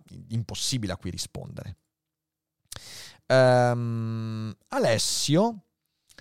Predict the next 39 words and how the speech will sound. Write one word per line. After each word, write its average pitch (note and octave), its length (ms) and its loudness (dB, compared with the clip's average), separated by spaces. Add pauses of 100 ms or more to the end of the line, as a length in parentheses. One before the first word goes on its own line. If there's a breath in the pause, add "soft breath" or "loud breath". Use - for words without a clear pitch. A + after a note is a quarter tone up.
(200)
chiede: G#2+ 920 0
"Ho E3 100 2
da A3 80 6
poco D3+ 160 0
terminato A3 440 0
di E3+ 100 0
vedere D3 180 2
l'ultima D#3 240 0
stagione C#3+ 240 0
di C3 80 -2
Better A#2 160 -2
Call A2+ 140 0
Saul F#2 400 -2
e - 20 2
molto B2 220 0
apprezzato - 340 -2
gli C3+ 60 -2
approfondimenti A2+ 500 -4
che - 140 -6
hai G2+ 100 -2
fatto - 260 -6
in F#2+ 80 -2
merito. F2+ 580 -4
Spero C3+ 220 0
che D#3 80 -4
non C3+ 120 -2
ci B2 80 -4
sia C3+ 100 0
nessuno C#3 240 -2
spoiler, C#3 380 2
nel A#2+ 120 -2
caso G#2 220 -2
io G2+ 160 -2
mi G2+ 80 -6
fermo F2+ 580 -4
a D#2 40 -4
rispondere F2 400 -8
alla E2 100 -6
domanda. E2 320 -10